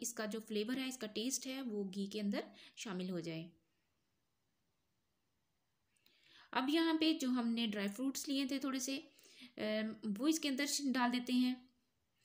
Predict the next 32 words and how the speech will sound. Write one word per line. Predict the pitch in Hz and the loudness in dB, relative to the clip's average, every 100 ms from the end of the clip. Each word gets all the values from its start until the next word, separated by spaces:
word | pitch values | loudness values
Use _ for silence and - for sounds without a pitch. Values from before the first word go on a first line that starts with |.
| _ - _ | _ -20 _
यहाँ | 240 262 269 | 0 2 2
पे | |
हम | 320 302 | 2 2
इसको | 294 - 294 | 0 -2 -2
थोड़ा | 277 277 | 0 0
सा | 302 | 0
रोस्ट | 262 202 - | 0 0 -2
कर | 220 | -4
लेते | 233 240 | -2 0
हैं, | 247 247 | 2 2
फ्राई | 247 196 202 | 0 -2 -2
कर | 240 | 0
लेते | 247 247 247 | -2 0 0
हैं। | 240 247 240 _ _ _ _ _ _ _ _ _ _ _ _ _ _ _ - | 0 -2 -8 _ _ _ _ _ _ _ _ _ _ _ _ _ _ _ -6
फ्लेम | 247 247 311 | 2 4 4
को | 330 | 4
हमने | 330 311 | 2 2
यहाँ | 311 302 277 | 2 2 2
पे | 294 | 2
लो | 262 185 | 2 2
ही | 226 | 2
रखना | 262 262 269 | 0 0 0
है, | 269 262 | 0 0
बहुत | 208 208 247 | -2 -2 -2
ज़्यादा | 196 175 220 254 262 269 | -4 -4 -2 0 0 -2
हाई | 233 254 | 0 -2
फ्लेम | - 254 | 0 0
पर | 247 262 | 0 -2
इसको | 254 294 | -2 0
नहीं | 262 196 | 2 0
पकाना | - 170 165 | 0 -6 -4
है | 175 | -6